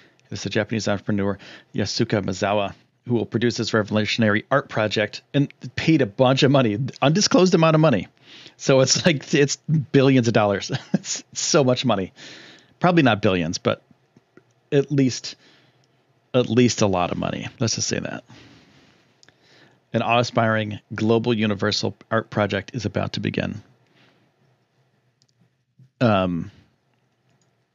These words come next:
so, yeah, it's gonna be, it's gonna be an insane sort of thing. Um, in a planetary transport system, of course, we can take a look at that because we've seen, we've all seen this before.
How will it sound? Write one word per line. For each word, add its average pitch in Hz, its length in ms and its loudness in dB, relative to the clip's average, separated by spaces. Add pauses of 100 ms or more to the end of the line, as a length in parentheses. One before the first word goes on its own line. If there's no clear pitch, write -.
(540)
so, 113 520 2 (1400)
yeah, 98 240 0 (240)
it's 131 240 0
gonna 170 180 2
be, 175 340 2
it's - 140 -8
gonna 170 180 0
be 302 200 -2
an 262 100 -4
insane 151 640 0
sort 127 280 2
of 120 100 -2
thing. 98 380 0 (580)
Um, 113 500 -2 (640)
in 151 100 2
a 165 80 4
planetary 131 500 0
transport 143 460 -6
system, 127 420 -4
of - 160 -12
course, 151 480 -6
we 110 80 -2
can 98 220 -6 (400)
take 113 140 -6
a 104 40 -2
look 101 160 -2
at 104 80 -8
that 101 240 -4 (160)
because 113 260 -4
we've 98 140 -8
seen, - 240 -6
we've 135 160 0
all 117 120 2
seen 107 180 0
this 90 100 -4
before. - 400 -10